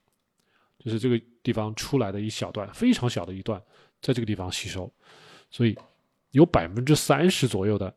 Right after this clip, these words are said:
我们来看啊，up to thirty percent of patients，有百分之三十左右的病人，这些病人是做了这种，呃，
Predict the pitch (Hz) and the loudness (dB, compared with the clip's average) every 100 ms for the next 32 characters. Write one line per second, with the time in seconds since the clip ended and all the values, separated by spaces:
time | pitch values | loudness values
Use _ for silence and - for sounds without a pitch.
0 | _ 107 98 95 104 92 - 160 - 147 | _ -10 -8 -6 -8 -10 -8 -6 0 2
1 | 127 - 135 175 139 - 104 120 104 104 | 4 4 6 6 6 4 2 -2 -4 -6
2 | - 127 120 104 90 - _ _ _ _ | 0 0 0 -2 -6 -16 _ _ _ _
3 | _ _ _ _ _ - _ 131 117 - | _ _ _ _ _ -20 _ 0 0 0
4 | 117 104 131 151 - 160 180 156 127 101 | -6 -6 -2 -2 0 0 2 2 2 2
5 | 104 98 - 127 98 90 _ _ _ - | -2 -2 -2 -2 -2 -8 _ _ _ -6
6 | 113 110 123 101 101 - 107 - - 160 | -4 -2 -2 -2 -4 -4 -4 0 6 6
7 | 107 107 107 92 95 - - - 95 95 | 6 -2 -4 -4 -10 -18 -20 -12 -10 -10